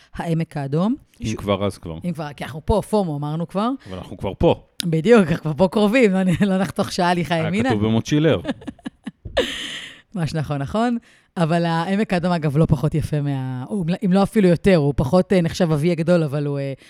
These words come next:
Speaker 1: מהמם באמת, הרים אדומים, הכל, הכל אדום מסביב,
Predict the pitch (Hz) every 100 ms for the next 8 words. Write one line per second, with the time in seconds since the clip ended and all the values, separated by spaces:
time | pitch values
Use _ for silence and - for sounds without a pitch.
0 | - - 160 160 165 160 165 160 _ -
1 | _ 175 147 175 175 160 160 165 180 180
2 | 185 - _ - - 254 247 220 165 180
3 | 190 202 185 240